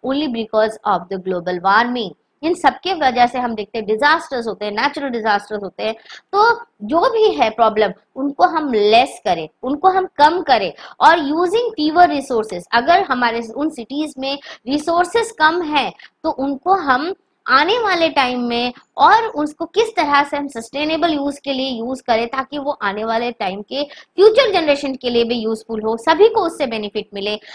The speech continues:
And providing cheaper services, Cities में जाते हैं भाई बहुत महंगा होता है सब कुछ, खाना पीना से लेकर सब कुछ,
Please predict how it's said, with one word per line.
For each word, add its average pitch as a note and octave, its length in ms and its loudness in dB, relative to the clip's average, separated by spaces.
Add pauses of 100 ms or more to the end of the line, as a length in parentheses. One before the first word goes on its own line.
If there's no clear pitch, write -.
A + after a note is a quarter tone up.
(140)
And B3+ 220 0
providing A3+ 540 2 (140)
cheaper B3+ 320 -2
services, G3 800 -2
Cities D4+ 400 -6
में D4+ 120 -4
जाते A#3 280 2
हैं C#4+ 100 -2
भाई B3+ 120 -4 (100)
बहुत A3+ 280 4
महंगा F3 240 0
होता D#3+ 220 -2
है E3 60 -4
सब D3+ 240 -8
कुछ, E3 100 -14 (360)
खाना A3 360 0
पीना G#3 280 0
से G#3 120 -4
लेकर G3 280 -4
सब F#3 220 -4
कुछ, F#3 100 -12